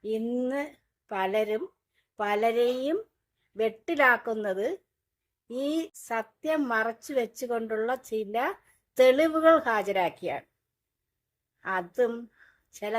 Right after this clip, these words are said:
സ്ഥലങ്ങളിൽ പതറിപ്പോവും. അപ്പോ സത്യത്തിൻ്റെ വില വളരെ വലുതാണ്. അതാർക്കും നിശ്ചയിക്കാൻ പറ്റില്ല.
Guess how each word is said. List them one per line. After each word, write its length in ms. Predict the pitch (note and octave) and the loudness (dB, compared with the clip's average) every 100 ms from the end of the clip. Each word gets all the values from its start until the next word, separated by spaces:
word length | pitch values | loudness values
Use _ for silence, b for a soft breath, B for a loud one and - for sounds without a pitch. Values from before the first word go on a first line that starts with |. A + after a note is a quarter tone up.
| A3+ | -4
സ്ഥലങ്ങളിൽ 580 | G#3 G3 G#3 G#3+ G3+ E4+ - _ _ _ | -4 -4 -4 -6 -4 -6 -10 _ _ _
പതറിപ്പോവും. 680 | F#3 F3 F#3+ F#3+ D#3+ B2+ - _ _ _ _ b b b b b b _ | 0 2 0 -2 -6 -10 -10 _ _ _ _ b b b b b b _
അപ്പോ 200 | F3 G#3+ C4 E4 _ _ - | -12 -6 -6 -6 _ _ -14
സത്യത്തിൻ്റെ 720 | F#3 F#3 - D4 E4+ C#4 A#3 F3+ | -12 -12 -6 -6 -4 -4 -2 -2
വില 220 | F3+ F3 B3+ G#4 _ _ _ _ _ | -2 -2 -4 -6 _ _ _ _ _
വളരെ 580 | E3+ F3+ F#3 F#3+ G3 G3+ G3+ F3 | -6 -4 -2 -2 0 -2 -2 -4
വലുതാണ്. 540 | D#3+ F#3+ F#3+ C#3+ C3 _ _ _ _ _ _ _ _ _ _ | -4 -4 -4 -6 -10 _ _ _ _ _ _ _ _ _ _
അതാർക്കും 840 | F3 F#3+ F#3 F#3+ G3+ A3+ A3 A#3+ G#3+ | -8 -4 0 0 2 0 -2 -6 -6
നിശ്ചയിക്കാൻ 580 | F#3+ - C4 C4+ B3 G#3 E3+ | -8 0 2 2 2 -2 -2
പറ്റില്ല. 340 | D#3+ D3+ D3+ | -6 -12 -14